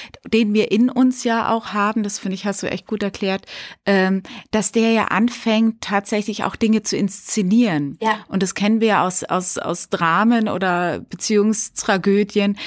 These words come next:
Speaker 1: dass der Eifersüchtige oder die Eifersüchtige manchmal auch ganz unbewusst Dinge inszeniert
Speaker 2: Ja.
Speaker 1: und dadurch erst recht so zumacht, dass der Partner oder die Partnerin dann wirklich Zuflucht woanders sucht,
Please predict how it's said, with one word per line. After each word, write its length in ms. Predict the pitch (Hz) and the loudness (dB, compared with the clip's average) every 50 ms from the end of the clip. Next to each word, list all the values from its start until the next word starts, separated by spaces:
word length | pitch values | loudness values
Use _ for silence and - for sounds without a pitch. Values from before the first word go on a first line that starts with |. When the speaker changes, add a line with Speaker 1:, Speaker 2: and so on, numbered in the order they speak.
| - - 226 - _ | -12 -12 -14 -10 _
Speaker 1:
dass 340 | - 185 196 202 - - - - _ _ _ _ _ | -2 -2 0 0 -2 -6 -8 -12 _ _ _ _ _
der 260 | - - - 196 - - | -8 -4 -2 0 0 0
Eifersüchtige 680 | 185 208 - 233 220 202 - 220 214 - - 208 - 196 | -2 -2 -2 -2 -2 -2 -2 -2 -2 -2 -4 -4 -2 -2
oder 140 | 185 185 185 | -2 -2 -2
die 180 | - 208 - | 0 0 0
Eifersüchtige 680 | - 190 - - 196 185 196 196 - - 202 185 196 185 - - - - - | 0 -2 -2 -4 -4 -4 -4 -6 -4 -4 -2 -2 -4 -4 -8 -14 -20 -16 -10
manchmal 560 | - 175 175 180 226 226 - - 240 220 - - | -4 -2 0 0 0 0 0 0 0 0 0 0
auch 260 | - 180 202 202 - | 0 0 0 -2 -2
ganz 200 | 202 190 175 - | -4 -4 -4 -2
unbewusst 640 | - 208 214 226 240 208 208 220 226 - - - - - - _ - | -2 0 2 2 2 2 0 0 0 -2 -4 -10 -14 -20 -12 _ 0
Dinge 240 | 220 226 233 226 208 - | 2 2 4 2 2 -2
inszeniert 720 | 190 - - - - - - 180 175 185 226 262 254 - | -4 -4 -6 -6 -4 -2 -2 0 2 4 4 4 2 0
Speaker 2:
Ja. 60 | 208 | -2
Speaker 1:
und 180 | 202 196 - 185 | -4 -2 0 0
dadurch 400 | 170 180 214 220 240 233 - - - - - - - _ - - - - | 0 2 2 2 2 0 0 -4 -14 -20 -20 -20 -20 _ -20 -14 -6 -2
erst 220 | - 185 - - 208 | 0 0 0 2 0
recht 280 | 208 220 - - - | 0 0 -2 -4 0
so 160 | 202 233 262 | 0 2 2
zumacht, 720 | 262 - - - 240 240 220 202 175 180 202 220 - - - | 0 -2 0 2 2 4 4 4 4 2 2 0 -2 -4 -4
dass 240 | 185 185 - - - - - - | -2 -2 -2 -6 -10 -10 -4 -2
der 100 | 202 180 | -2 -2
Partner 640 | - - - 180 175 190 202 - 214 208 202 202 202 - - - - | -2 -4 -4 -2 -2 -2 0 0 0 0 0 0 -2 -6 -16 -12 -6
oder 120 | - 185 | -4 -2
die 60 | 185 185 | -2 -2
Partnerin 540 | - 180 190 190 - 208 185 190 190 196 - - - - - - _ - | -2 -2 -2 0 0 0 0 0 -2 -2 -4 -8 -18 -20 -20 -12 _ -2
dann 220 | 190 180 - - _ - | 0 0 0 -2 _ -6
wirklich 460 | 175 180 214 254 262 - 220 175 - | -2 0 0 0 2 0 -2 -2 -2
Zuflucht 600 | - - 202 170 - - - 160 156 - - - - | -2 -2 -2 -2 -4 -4 -2 -2 -2 -4 -4 -4 -2
woanders 460 | 151 - 147 151 147 143 139 - - | 0 0 0 0 0 -2 -2 -4 -6
sucht, 420 | - 143 131 - - - - - | -6 -8 -10 -10 -16 -20 -20 -20